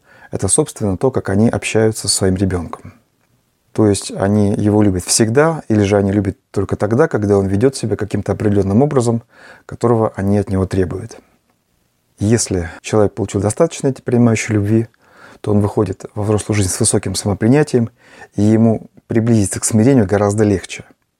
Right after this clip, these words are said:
Но поскольку далеко не все мы из полных семей, далеко не у всех у нас был мир и лад между папой и мамой, если вообще папа был в семье,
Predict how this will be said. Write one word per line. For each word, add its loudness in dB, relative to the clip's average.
Но 0
поскольку 0
далеко 2
не 4
все 0
мы 2
из -6
полных -2
семей, 4
далеко 2
не 4
у 2
всех -2
у -6
нас -6
был 2
мир 0
и -4
лад 0
между -2
папой -2
и 0
мамой, 2
если -4
вообще 2
папа -4
был -2
в -10
семье, 0